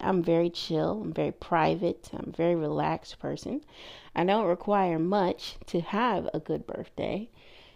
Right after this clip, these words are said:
And I didn't do that much. I mean, I went around and collected some free stuff because why not? It was my birthday. Um, but I will say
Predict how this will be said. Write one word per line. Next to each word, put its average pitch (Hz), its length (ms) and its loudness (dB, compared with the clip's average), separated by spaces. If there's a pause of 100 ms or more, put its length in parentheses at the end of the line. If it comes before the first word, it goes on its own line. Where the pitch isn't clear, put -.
(180)
And 226 560 2
I 226 140 4
didn't 220 420 0 (580)
do 220 200 2
that 214 200 4
much. 247 360 0
I 175 80 -2
mean, 170 200 0
I 175 200 2
went 180 240 2
around 180 260 2
and 170 80 -2
collected 185 460 0
some 175 200 -4
free 226 220 -2
stuff 220 580 0
because 180 360 0
why 175 320 2
not? 175 420 2
It 156 100 0
was 160 160 -4
my 160 140 -4
birthday. - 480 -6 (800)
Um, - 720 -8 (760)
but 262 400 6 (1160)
I 196 80 4
will 403 240 4
say 175 460 4